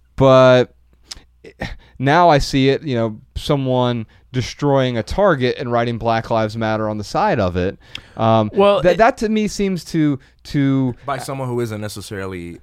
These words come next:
Speaker 3: an advocate of
Speaker 1: That's
Speaker 3: Black
Speaker 1: what I'm
Speaker 3: Lives
Speaker 1: saying.
Speaker 3: Matter.
Speaker 1: That's exactly what I'm saying. And, and, and, and so, like, it'd be like if they wrote "Less is more" on the side of,
Speaker 2: <laughs> Right.
Speaker 1: of it, and they'd be like, "See, the minimalists, it's their fault."
Speaker 2: But
Speaker 1: right?
Speaker 2: is, is Black Lives Matter, is that,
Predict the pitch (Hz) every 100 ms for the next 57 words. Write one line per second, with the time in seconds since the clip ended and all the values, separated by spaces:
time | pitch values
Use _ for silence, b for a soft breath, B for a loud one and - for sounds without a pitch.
0 | - 92 92 113 95 90 80 78 208 214
1 | 220 240 202 - - - 180 185 190 190
2 | 190 165 - 208 151 147 143 160 151 156
3 | - - - - 175 156 175 175 170 208
4 | 190 170 175 151 151 135 147 151 156 131
5 | 156 156 120 117 123 131 - 156 139 139
6 | 135 254 269 180 220 208 247 214 170 180
7 | 185 202 202 185 240 254 254 190 233 247
8 | 294 285 269 233 208 214 - 247 294 311
9 | 147 165 113 143 214 269 - 98 190 262
10 | 220 170 202 214 202 175 147 160 165 139
11 | 170 156 180 180 156